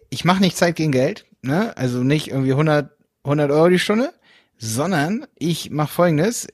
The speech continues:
ich rechne einen bestimmten Standardsatz ab. Das finde ich so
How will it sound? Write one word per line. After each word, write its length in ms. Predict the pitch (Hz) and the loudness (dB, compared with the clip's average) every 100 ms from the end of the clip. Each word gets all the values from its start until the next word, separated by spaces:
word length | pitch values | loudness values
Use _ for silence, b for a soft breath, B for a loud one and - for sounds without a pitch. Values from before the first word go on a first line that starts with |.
| - | -8
ich 420 | 156 170 160 135 | 0 2 2 0
rechne 320 | 120 156 175 | -2 2 4
einen 240 | 175 160 135 | 4 2 0
bestimmten 280 | 135 175 127 | -2 -2 -4
Standardsatz 1040 | - 127 160 - 147 - 73 117 123 - | -4 -2 -2 -2 -2 -2 -4 -4 -4 -2
ab. 240 | 156 - - B B B B - | -8 -8 -14 B B B B -2
Das 220 | 165 - | 0 2
finde 240 | 233 220 | 2 2
ich 360 | 208 196 226 - | 0 -4 -6 -2
so 300 | 180 214 | 4 4